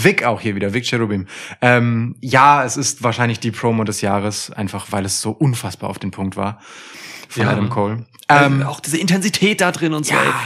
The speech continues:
Speaker 2: ey. Adam Cole, der kann halt innerhalb von einer Minute macht er einfach sich selbst wieder zum Star, so mit einer Promo. Das können ganz wenige.
Speaker 1: Ja.
Speaker 2: Äh, Adam Cole ist ein Riese.
Speaker 1: Absolut,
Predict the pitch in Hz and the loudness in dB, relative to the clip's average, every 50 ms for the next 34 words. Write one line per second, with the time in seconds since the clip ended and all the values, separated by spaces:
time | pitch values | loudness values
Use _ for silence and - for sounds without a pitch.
0 | - - 156 165 170 165 - - 170 185 185 165 143 - - 175 170 175 170 165 | -4 -2 0 0 0 0 0 0 0 2 2 2 0 0 -2 -4 -2 -2 -2 0
1 | - 180 175 165 180 175 - - 180 165 156 - - - - - - - - - | 0 2 2 2 2 0 0 -2 -2 -2 -2 -6 -12 -18 -18 -20 -20 -20 -20 -20
2 | - - - - - _ _ - - 165 185 190 185 175 175 175 185 190 165 170 | -20 -20 -20 -20 -20 _ _ -2 2 4 4 6 6 6 6 4 4 4 4 4
3 | 143 131 131 127 127 - - - 165 147 156 165 165 - 170 160 156 - - - | 2 4 4 2 0 0 2 2 2 4 2 0 0 0 0 0 0 -2 -8 -12
4 | - _ _ _ _ _ _ - - - - 151 175 170 - - 147 - - - | -16 _ _ _ _ _ _ -20 -14 -6 -2 -2 -2 0 2 2 2 2 2 2
5 | - 165 165 160 160 - 160 143 - - - - 147 135 180 190 170 127 - - | 2 2 2 2 2 2 0 2 2 2 2 2 2 2 2 0 -2 -4 -8 -8
6 | - - 156 143 135 135 143 156 147 - - 156 180 208 214 165 127 117 - - | -4 -2 0 0 0 0 0 -2 -2 0 0 0 0 2 2 2 0 0 0 2
7 | - 170 180 165 - 156 180 190 - - 160 180 190 180 120 113 107 104 113 123 | 2 2 4 4 2 2 2 2 0 2 2 2 2 2 2 2 2 2 0 0
8 | 120 127 - - - - 151 156 160 - - 160 175 165 - - - - - - | 0 0 0 0 -2 -2 -2 -2 0 2 2 2 4 2 0 -2 -4 -8 -12 -16
9 | - - - _ - - _ _ _ _ - - - - - - _ _ _ - | -18 -20 -20 _ -20 -20 _ _ _ _ -20 -20 -20 -20 -20 -20 _ _ _ -6
10 | - - 160 160 151 135 151 165 170 151 120 120 104 87 - _ _ _ _ - | 0 2 4 4 4 4 2 0 -2 -2 0 -2 -2 -4 -8 _ _ _ _ -20
11 | - - - - - - - - - 131 - - 120 104 95 - - | -20 -20 -20 -20 -20 -20 -6 -2 0 0 2 2 0 -2 -2 -4 2